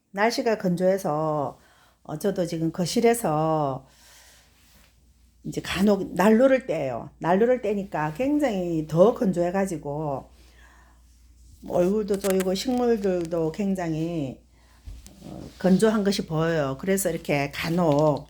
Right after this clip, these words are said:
이 스프레이를 뿌리면서 제가, 어, 식물을 키우고 있는데 이렇게 수시로 이렇게 막 뿌려줍니다. 제가 이렇게.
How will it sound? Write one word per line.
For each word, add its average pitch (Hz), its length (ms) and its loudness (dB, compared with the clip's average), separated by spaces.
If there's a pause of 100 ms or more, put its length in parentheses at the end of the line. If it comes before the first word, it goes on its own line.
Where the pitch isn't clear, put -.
(120)
이 - 140 -12
스프레이를 240 600 4
뿌리면서 143 920 -4
제가, 135 600 -4 (500)
어, 135 120 -4
식물을 180 420 0
키우고 156 320 0
있는데 139 720 0 (800)
이렇게 - 300 -8 (480)
수시로 330 360 2
이렇게 233 240 0
막 170 220 -4
뿌려줍니다. 165 600 0
제가 139 320 -8 (320)
이렇게. 151 600 -6